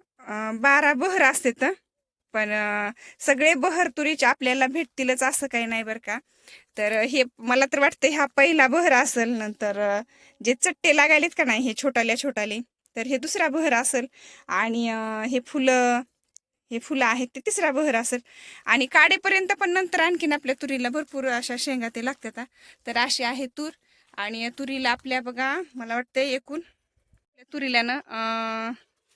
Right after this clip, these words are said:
अ, म्हणजे पंधरा सोळा घागरी लागली असेल, तेवढ्या काही मोजता पण नाही आल्या बरं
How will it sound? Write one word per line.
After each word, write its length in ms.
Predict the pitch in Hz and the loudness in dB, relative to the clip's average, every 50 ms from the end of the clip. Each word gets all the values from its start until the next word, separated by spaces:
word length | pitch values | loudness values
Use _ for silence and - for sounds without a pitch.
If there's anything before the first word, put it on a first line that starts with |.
| _ _ - | _ _ -12
अ, 220 | 214 208 214 220 214 185 - 220 | -10 -8 -8 -8 -8 -12 -14 -12
म्हणजे 300 | 240 233 226 247 269 302 294 - | -12 -10 -8 -6 -6 -6 -6 -6
पंधरा 280 | 277 254 254 254 254 269 | -6 -6 0 0 0 0
सोळा 260 | - 302 277 262 254 | 0 0 2 2 2
घागरी 280 | 262 311 302 262 254 | 2 0 -4 -4 0
लागली 220 | 240 240 247 240 226 | 0 0 2 2 -2
असेल, 240 | 247 - 254 240 - | -4 -4 -6 -8 -6
तेवढ्या 200 | 240 247 240 233 | -4 -4 -4 -4
काही 160 | 226 233 247 | -4 -6 -6
मोजता 320 | 254 240 269 - - 233 | -4 -6 -6 -8 -10 -12
पण 200 | 226 _ 233 226 | -14 _ -14 -10
नाही 160 | 233 240 233 | -6 -4 -2
आल्या 220 | 226 214 214 202 208 | -2 -2 -2 -4 -6
बरं 100 | 220 | -8